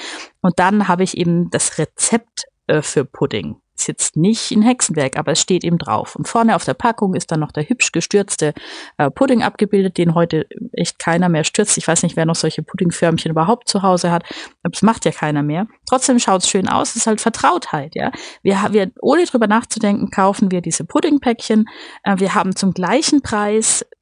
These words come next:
eine Unmenge an Speisestärke im gleichen Küchenschrank stehen. Gleiche Qualität, viel günstiger Preis.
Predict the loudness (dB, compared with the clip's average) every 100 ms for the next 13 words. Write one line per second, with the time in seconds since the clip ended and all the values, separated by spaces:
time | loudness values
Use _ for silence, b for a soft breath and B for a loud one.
0 | -6 0 0 2 4 6 6 4 2 0
1 | -2 -2 -2 -4 -4 -4 -4 -4 -2 2
2 | 2 2 0 2 0 0 -2 -2 -4 -4
3 | -6 -2 0 0 0 2 2 2 2 0
4 | 0 2 4 2 0 -2 -4 0 0 0